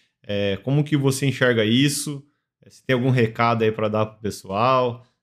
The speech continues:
É, você deve conversar com, bastante com o investidor.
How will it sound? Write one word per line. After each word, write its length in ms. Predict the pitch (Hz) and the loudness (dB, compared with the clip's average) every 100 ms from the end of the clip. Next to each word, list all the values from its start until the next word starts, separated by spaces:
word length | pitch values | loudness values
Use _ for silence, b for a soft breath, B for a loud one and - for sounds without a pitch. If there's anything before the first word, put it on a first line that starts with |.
| _ | _
É, 840 | 101 104 104 101 98 98 92 90 85 _ | -2 0 2 2 2 2 0 -4 -6 _
você 160 | - 113 | -8 0
deve 240 | 127 117 | 0 0
conversar 340 | 131 117 120 120 | 0 -2 0 -4
com, 100 | 117 | -2
bastante 360 | 110 127 123 | 0 0 -2
com 60 | 131 | 0
o 40 | |
investidor. 920 | 117 113 - 101 101 131 143 135 - | 2 2 -2 -4 0 4 6 4 -2